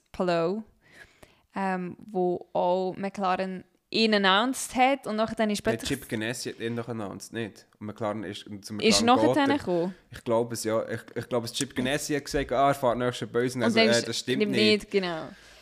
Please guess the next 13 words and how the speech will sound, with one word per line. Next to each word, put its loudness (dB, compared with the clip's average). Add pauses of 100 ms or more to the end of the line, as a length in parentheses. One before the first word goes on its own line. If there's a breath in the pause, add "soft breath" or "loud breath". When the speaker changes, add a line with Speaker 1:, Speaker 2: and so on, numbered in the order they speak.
(120)
Speaker 1:
Ja, 8
auf 4
jeden 4
Fall 4
habe 4
ich 2
dir 8
dann 0
noch 2
geschrieben, 0
musst -2
schauen, -2 (400)
ähm, -10